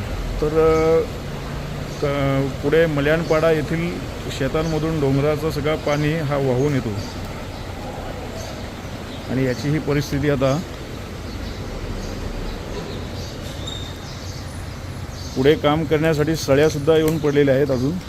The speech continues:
हा पूर्ण नाला बंद करण्यात आला आहे.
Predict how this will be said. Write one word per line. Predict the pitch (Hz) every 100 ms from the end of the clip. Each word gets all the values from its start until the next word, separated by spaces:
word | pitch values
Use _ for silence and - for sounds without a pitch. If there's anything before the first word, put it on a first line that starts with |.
| - - - - - - - - - -
हा |
पूर्ण | 147 160 170 190 185
नाला | 156 156
बंद | 156 151 156
करण्यात | 156 143 139
आला | 120 110
आहे. | 104 92 - -